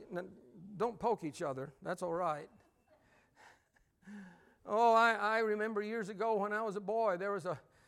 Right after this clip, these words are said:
uh, a pastor and his wife. They were good, loved the Lord as far as, you know, of course, I was just a boy. But that dear lady, bless her heart,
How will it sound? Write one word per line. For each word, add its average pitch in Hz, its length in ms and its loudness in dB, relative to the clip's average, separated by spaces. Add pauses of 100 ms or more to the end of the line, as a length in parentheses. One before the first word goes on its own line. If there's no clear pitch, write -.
(280)
uh, 156 320 -4 (240)
a 175 80 -6
pastor 226 500 -2
and 190 100 -2
his 170 160 -4
wife. 190 480 0
They 196 140 0
were 196 140 2
good, 170 260 -8 (840)
loved 247 260 8
the 202 80 4
Lord 175 300 4
as 139 60 -10
far 180 220 0
as, 156 240 -6
you 190 140 -4
know, 151 160 0
of 139 80 -8
course, 170 220 -4
I 175 80 -4
was 170 120 -2
just 170 200 -6
a - 20 -12
boy. 175 400 -4 (420)
But 196 140 -4
that 233 300 4
dear 226 200 2
lady, 202 360 2
bless 190 320 -2
her 165 100 -6
heart, 202 400 -6